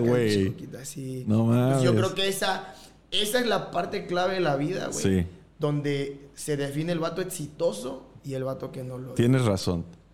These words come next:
Speaker 2: Tienes razón, güey. Yo comparto contigo muy cabrón. Ahora, ya que encontré esta vertiente donde estamos compartiendo, güey, eh, sin mencionar nombres, sin herir susceptibilidades, ni mucho menos,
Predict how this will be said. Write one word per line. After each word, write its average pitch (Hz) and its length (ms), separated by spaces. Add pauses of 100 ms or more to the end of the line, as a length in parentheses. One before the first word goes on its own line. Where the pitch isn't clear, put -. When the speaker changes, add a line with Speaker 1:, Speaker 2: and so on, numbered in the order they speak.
(140)
Speaker 2:
Tienes 151 300
razón, 127 400
güey. 90 200 (640)
Yo 135 240
comparto 131 400
contigo 117 380
muy 113 180
cabrón. 101 320
Ahora, 120 540
ya 139 200
que 180 80
encontré 139 420
esta 135 340
vertiente 113 600
donde 104 240
estamos 113 320
compartiendo, 101 720
güey, 95 200 (880)
eh, 104 560 (160)
sin 143 240
mencionar 139 460
nombres, 165 420
sin 117 280
herir 131 260
susceptibilidades, 113 960
ni 113 80
mucho 110 320
menos, 113 460